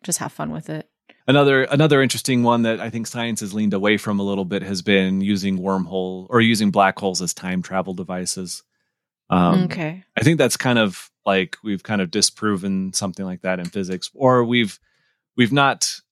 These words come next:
Speaker 2: you'd have to cross the event horizon to make that work, I think
Speaker 1: Mm.
Speaker 2: is the thing. And so crossing the event horizon and usually ends up in spaghettification or holographic projections. And that kind of, it's hard to get out of.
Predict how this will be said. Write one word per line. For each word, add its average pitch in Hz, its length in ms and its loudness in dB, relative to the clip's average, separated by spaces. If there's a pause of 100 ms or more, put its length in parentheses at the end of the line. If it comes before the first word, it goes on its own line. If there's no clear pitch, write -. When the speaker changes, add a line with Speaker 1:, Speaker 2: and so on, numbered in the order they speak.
(260)
Speaker 2:
you'd 139 160 6
have 170 240 4
to 151 80 2
cross 143 300 2
the 127 100 2
event 113 240 0
horizon 101 400 0
to 90 80 -6
make 90 220 -8
that 87 200 -12
work, - 400 -20 (640)
I 107 100 4
think 92 200 2
Speaker 1:
Mm. 101 40 0
Speaker 2:
is 92 140 -2
the 95 100 -8
thing. 92 320 -2
And 92 100 -6
so 90 400 2 (100)
crossing 120 320 2
the 104 100 4
event 104 220 2
horizon 101 480 2
and 98 120 0
usually 98 340 0
ends 98 140 2
up 95 140 0
in 95 60 -2
spaghettification 87 920 -4
or 82 80 -8
holographic 85 640 -2
projections. 82 720 -4
And 90 220 0 (460)
that 104 100 2
kind 101 180 4
of, 92 280 0 (760)
it's - 100 -12
hard 95 260 0
to 90 80 -8
get 90 120 -8
out 85 200 -8
of. 82 220 -16